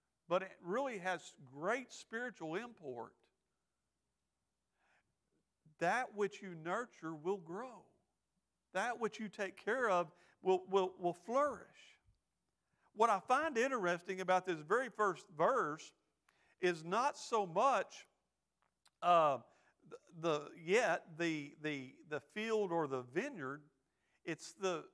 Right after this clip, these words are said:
description, the description we see of the man. You know? As he wa-, walks by, he sees this field, he sees this vineyard, but what, where does his mind go? Where does Solomon's mind go?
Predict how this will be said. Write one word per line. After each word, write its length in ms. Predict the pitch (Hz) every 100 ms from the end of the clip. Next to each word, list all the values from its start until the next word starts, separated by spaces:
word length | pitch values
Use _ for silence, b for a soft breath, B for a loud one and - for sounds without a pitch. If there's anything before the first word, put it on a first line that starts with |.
| -
description, 580 | 156 - - 240 - - _ 175
the 100 | 165 160
description 600 | - - 247 - 214 175
we 100 | 170
see 400 | - - 196 196 180
of 240 | 175 156
the 80 | 165
man. 180 | 180 - 403 - _ _ _ _ _ _ _ _ _ _ _ _ _ _ _ _ -
You 80 | 165
know? 320 | 214 302 320 _ _ _ _ _ _ _ 185
As 140 | 208
he 120 | 214 180
wa-, 280 | 202 262 285 226
walks 380 | 233 - - 214 185
by, 420 | 277 247 190 220
he 60 | 180
sees 400 | - - 277 226
this 160 | 202
field, 340 | - 285 247 196
he 80 | 185
sees 360 | - 294 262
this 160 | 208 160
vineyard, 480 | 165 262 247 190 180 b b -
but 160 | 196
what, 380 | 196 262 285 226
where 160 | 233 294
does 160 | 277
his 160 | 220 175
mind 400 | 196 240 247 180
go? 180 | 135 135
Where 200 | 151 247
does 140 | 254
Solomon's 680 | - 226 240 233 196 156 160
mind 340 | 180 196 214 156
go? 220 | 131